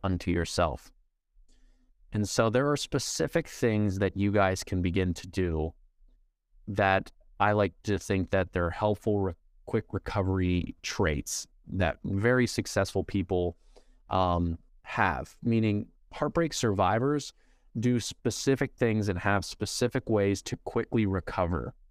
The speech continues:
And I teach this in my one-on-one, um, coaching, and I also teach this in my up-and-coming course. Um, however, some of the things that I believe that most of these, um, people have that are successfully overcoming heartbreak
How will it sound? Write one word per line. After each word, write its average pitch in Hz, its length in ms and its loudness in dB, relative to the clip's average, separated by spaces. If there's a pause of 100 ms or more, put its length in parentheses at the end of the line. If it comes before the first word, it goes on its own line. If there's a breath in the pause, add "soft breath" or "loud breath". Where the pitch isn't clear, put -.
(260 soft breath)
And 139 80 -2
I 156 120 2
teach 127 260 0
this - 180 -2
in 120 60 2
my 107 100 4
one-on-one, 98 560 0 (280)
um, 95 220 2
coaching, 147 440 2
and 104 100 2
I 90 40 0
also 90 240 -2
teach 90 200 -2
this - 140 -4
in 92 80 -2
my 85 200 0 (120)
up-and-coming 87 480 0
course. 143 460 0 (800)
Um, 92 340 2 (300 loud breath)
however, 120 540 2
some 135 220 0
of 135 80 2
the 123 60 0
things 117 280 2
that 107 100 2
I 104 60 4
believe 98 380 0
that - 200 0 (300 soft breath)
most 113 560 2 (100)
of 101 240 2
these, 101 540 2
um, 90 500 2 (500)
people 113 360 0
have 98 340 2
that 95 120 2
are 92 100 0
successfully 113 600 0
overcoming 101 600 0
heartbreak 85 580 -2